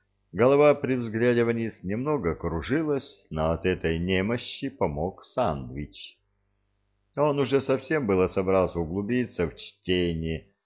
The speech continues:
ксерокопированного жизнеописания пожилой леди Оракула,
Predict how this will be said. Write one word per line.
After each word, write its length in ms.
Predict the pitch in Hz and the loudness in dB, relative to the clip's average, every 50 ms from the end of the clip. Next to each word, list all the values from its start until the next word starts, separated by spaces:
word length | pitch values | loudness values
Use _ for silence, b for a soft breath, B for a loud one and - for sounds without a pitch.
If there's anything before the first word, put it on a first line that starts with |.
| _ _ | _ _
ксерокопированного 1500 | - - 123 113 110 - - 117 101 - - 98 95 87 87 85 82 85 82 80 80 78 78 80 80 78 78 78 - - | -4 -2 0 0 0 0 -2 -2 -2 -2 0 0 2 2 2 2 2 0 -2 -2 -4 -6 -4 -4 -2 -2 -2 -4 -6 -8
жизнеописания 1500 | - - - 80 85 82 73 64 71 76 78 73 - 76 71 - - 78 78 80 82 82 78 73 69 69 69 64 - _ _ _ _ _ _ _ _ | -14 -10 -6 -4 -4 -4 -4 -6 -6 -6 -6 -6 -6 -10 -14 -8 -4 -2 0 0 0 -2 -2 -4 -6 -8 -10 -10 -12 _ _ _ _ _ _ _ _
пожилой 520 | - 131 120 104 113 110 95 92 90 87 85 | -4 -2 0 2 2 4 4 4 4 4 4
леди 420 | 80 85 82 78 71 60 69 67 | 2 2 0 0 0 -4 -6 -6
Оракула, 960 | 64 64 67 67 73 90 104 127 147 - - - 143 139 139 135 131 123 - | -4 -4 -4 0 2 2 4 4 2 0 -4 -6 -6 -4 -4 -6 -6 -8 -14